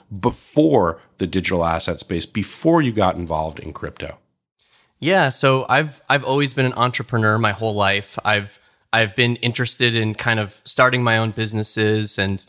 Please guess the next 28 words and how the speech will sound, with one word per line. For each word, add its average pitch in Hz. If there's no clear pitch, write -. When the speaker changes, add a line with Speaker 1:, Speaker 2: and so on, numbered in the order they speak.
Speaker 2:
uh, 101
my, 104
my 104
mother 113
was 110
an 110
entrepreneur, 104
my 101
father 104
was 101
an 104
entrepreneur, 101
and, 95
um, 98
so 131
I 120
grew 139
up 143
around 98
that, 92
and 104
I 104
was 104
always 117
really 107
fascinated 101
about 92
that. 101